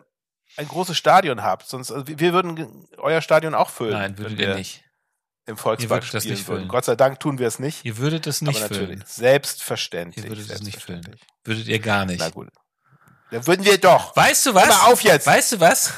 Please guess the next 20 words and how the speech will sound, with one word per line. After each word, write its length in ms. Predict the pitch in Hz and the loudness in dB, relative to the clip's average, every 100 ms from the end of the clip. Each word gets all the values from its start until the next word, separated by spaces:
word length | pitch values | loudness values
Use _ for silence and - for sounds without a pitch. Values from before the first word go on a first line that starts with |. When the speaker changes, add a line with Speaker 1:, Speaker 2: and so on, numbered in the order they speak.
| - - - | -14 -20 -14
Speaker 2:
<laughs> 360 | - 135 - | -14 -14 -12
Während 420 | 156 214 240 220 220 | 0 2 2 0 0
wir 140 | 240 | 0
hier 160 | 214 220 | 2 -2
plaudern, 680 | - 220 254 170 147 202 - | 2 4 4 4 2 -2 -10
fängt 240 | - 214 | -6 -4
ja 60 | 202 | -4
die 120 | 160 139 | -4 -2
Champions 500 | 240 285 151 120 - | 0 0 -2 -4 -6
League 180 | 110 | -6
an, 120 | 110 110 | -4 -4
die 120 | 110 | -6
Gruppenphase 580 | - 175 175 147 143 123 | -4 -6 -2 -2 0 -2
der 80 | - | -4
Champions 400 | 208 196 110 - | -6 -8 -10 -8
League. 180 | 127 - - - _ | -10 -12 -18 -20 _
Und 280 | 143 120 | -10 -6
die 240 | 175 226 285 | -2 0 0
Speaker 1:
Ja. 240 | 117 131 | 0 -2
Speaker 2:
fängt 720 | - - 147 170 233 - - | -6 -2 -2 -2 -6 -10 -12